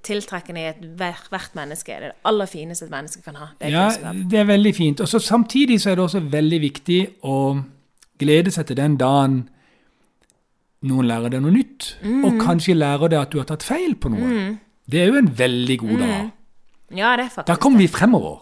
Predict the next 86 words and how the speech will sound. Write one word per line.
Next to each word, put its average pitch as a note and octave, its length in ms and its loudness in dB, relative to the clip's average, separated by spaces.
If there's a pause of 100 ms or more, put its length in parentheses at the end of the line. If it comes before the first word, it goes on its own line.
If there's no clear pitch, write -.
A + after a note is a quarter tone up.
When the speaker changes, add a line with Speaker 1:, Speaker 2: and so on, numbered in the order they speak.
(120)
Speaker 1:
Ja. D#3 200 -12 (320)
Speaker 2:
Ikke A#2 120 -8
sant? G3 160 2
For - 80 -6
da A#2 120 -8
Speaker 1:
Ja. - 100 -6
Speaker 2:
lærer A#2+ 80 -8
vi B2+ 60 -8
noe A2+ 80 -6
nytt. C#3+ 320 -4 (100)
Speaker 1:
Ja. D3+ 200 -12 (720)
Speaker 2:
Det - 20 -16
er - 40 -10
Speaker 1:
Tenk F#3+ 120 -10
deg D4+ 100 -6
Speaker 2:
veldig, D#4+ 80 -2
Speaker 1:
noe G#3 100 -4
så F3+ 140 -10
gøy. D3 240 -12
Tenk A#3+ 140 -8
Speaker 2:
det - 80 -4
er C#3 60 -2
Speaker 1:
deg - 20 -2
så A2+ 60 -4
Speaker 2:
veldig - 180 -6
Speaker 1:
kjipt G3+ 160 -6
hvis F3+ 100 -8
du G3 140 -8
aldri E3 300 -6
kunne D#3+ 240 -14
lære C#3+ 260 -10
noen C#3+ 220 -16
ting C#3 180 -16
nytt. C3+ 260 -20 (140)
Ingen F3+ 220 -10
kan E3 160 -14
lære C#3 240 -10
deg C#3+ 100 -14
noe C3+ 180 -16
som C#3 120 -18
helst. - 280 -18
Speaker 2:
Ja, - 120 -12
for - 360 -12
et G#2 120 -12
forferdelig A#2+ 480 -12
tomt G#2+ 240 -14
liv. G2+ 120 -12
Speaker 1:
Det C4+ 40 -8 (120)
er A#3+ 40 -8
dødskjedelig. C#3 500 -16 (600)
Speaker 2:
Ja, G2+ 100 -12 (400)
det C3 100 -10
er - 40 -6
det - 100 -8
fine B2+ 180 -6
med D3+ 80 -6
å - 40 -12
stå - 100 -12
opp B2 100 -12
om F#3 80 -6
morgenen G2+ 440 -12
og, A2 320 -14
og A2+ 60 -10
glede G#2+ 240 -12
seg - 140 -14
til - 80 -14
det. C#3 120 -14 (340)
Speaker 1:
Og C4 80 -10
hva E4+ 100 0
var - 80 -
det C4 60 -4
du A#3 40 -4
sa F3+ 260 -6
før E3+ 280 -12
når E3 100 -14
du F3 80 -12
sto E3+ 160 -12
opp E3 140 -18
om E3 60 -12
morgenen, D#3+ 300 -10
så D3+ 120 -16
sa E3 200 -12
du D#3+ 60 -14
at D#3 80 -16
du E3 60 -12
hadde D#3+ 160 -10